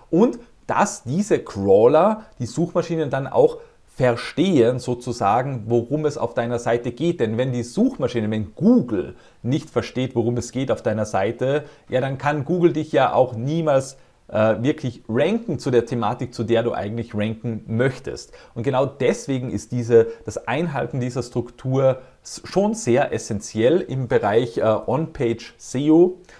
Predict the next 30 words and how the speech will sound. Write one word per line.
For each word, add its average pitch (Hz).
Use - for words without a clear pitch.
ähm, 120
dass 123
du 131
eben 113
diese 135
Struktur 123
eben 110
einhältst. 135
Also 139
dass 151
du 160
nicht 196
so 156
machst, 147
so 151
die -
erste 127
Überschrift 123
eine 104
H 110
eins 160
Überschrift 160
und 110
dann 127
möchtest 135
du 131
quasi 113
aus -
Styling-Gründen 131
vielleicht 117